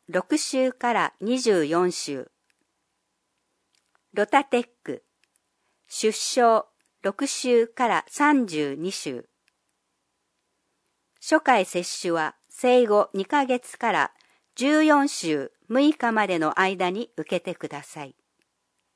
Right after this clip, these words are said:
B型肝炎。一歳未満、かっこ、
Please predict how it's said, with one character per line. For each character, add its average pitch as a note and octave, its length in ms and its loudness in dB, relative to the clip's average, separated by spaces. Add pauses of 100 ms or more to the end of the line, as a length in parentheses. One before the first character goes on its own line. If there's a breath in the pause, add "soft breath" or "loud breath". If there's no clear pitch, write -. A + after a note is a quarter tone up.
(1300)
B C#4+ 220 0
型 C4 320 4
肝 G#3 340 0
炎。 B2 260 -8 (1900)
一 C#4 120 2
歳 F3+ 400 0
未 F#3 200 0
満、 C3 280 -4 (680)
か A#3 120 2
っ A#3 80 -6 (120)
こ、 - 240 -2